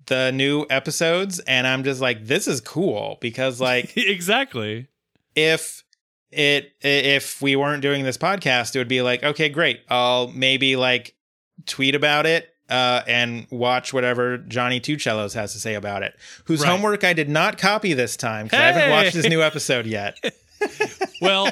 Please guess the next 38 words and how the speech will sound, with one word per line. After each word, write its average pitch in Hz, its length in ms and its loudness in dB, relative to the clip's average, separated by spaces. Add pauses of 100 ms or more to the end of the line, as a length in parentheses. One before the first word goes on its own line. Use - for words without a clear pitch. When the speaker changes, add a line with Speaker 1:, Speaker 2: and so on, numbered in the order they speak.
Speaker 2:
I 185 140 4
look 202 200 -2
forward 214 300 0
to 190 120 -2
ending 214 300 2
this 220 160 0
podcast 208 680 -2
and 170 140 -4
then 165 140 -2
immediately 190 560 0
you 185 160 -2
being 165 300 0
like, 156 260 -4
"I 175 140 0
gotta 196 180 0
watch 208 220 0
it 208 100 -6
now," 208 340 -2 (300)
and 185 160 -4
then 170 180 -2
inserting 170 760 -2
things 156 360 0
after 156 340 -2
the 127 120 -10
fact 135 280 -6
as 127 140 -10
the 131 80 0
Speaker 1:
Uh-huh. 117 80 0 (180)
Speaker 2:
editor. 113 160 -10 (280)
Speaker 1:
Yep. 117 280 -2 (240)
Um, 131 460 0 (680)
so, 170 480 2
uh, 175 200 2
anyways, 151 640 2
yeah, 196 160 2
you 180 100 2
can 202 200 -2
find 175 360 0